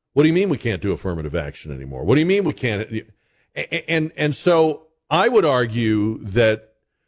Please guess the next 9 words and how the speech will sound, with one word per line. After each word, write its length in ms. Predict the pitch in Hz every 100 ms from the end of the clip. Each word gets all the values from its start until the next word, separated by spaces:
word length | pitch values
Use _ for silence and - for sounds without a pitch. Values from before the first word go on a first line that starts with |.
| _
this 160 | - 127
high 280 | - 151 147
watermark 800 | 127 135 143 113 101 95 92 -
that 160 | 98 - _ _ _ _ _ _ _
Secretary 560 | _ 120 110 - 110 95
Pete 280 | - 190 160
is 120 | 110
talking 420 | - 98 - 92
about, 460 | 82 82 76 82